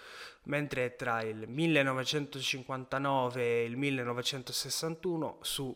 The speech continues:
Il Mondo di Pannunzio apparvero racconti come Processo alla città, Il circo, Il grattacielo e La paura di Alessio.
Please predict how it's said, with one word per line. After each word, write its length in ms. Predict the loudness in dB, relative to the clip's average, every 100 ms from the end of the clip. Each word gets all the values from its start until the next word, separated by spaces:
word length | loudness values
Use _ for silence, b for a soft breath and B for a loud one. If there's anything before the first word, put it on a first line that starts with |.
| -6
Il 220 | -6 -4
Mondo 520 | 2 2 2 0 -4 -6
di 160 | -6
Pannunzio 920 | -2 0 0 -2 -4 -6 -6 -6 -6 -4
apparvero 580 | 0 2 2 2 2
racconti 640 | 2 2 2 0 0 -2 -6
come 300 | -6 -6 -6
Processo 600 | -8 -4 0 2 0 -2
alla 200 | -6 -4
città, 520 | -6 -6 -4 -2 -2 -6
Il 160 | -10 -8
circo, 560 | -6 -6 -8 -10 -12 -8
Il 120 | -4
grattacielo 800 | -4 -4 -4 -4 -6 -10 -16 _
e 100 | 0
La 140 | 2
paura 400 | 4 2 2 0
di 160 | -2 -4
Alessio. 500 | -4 -6 -6 -6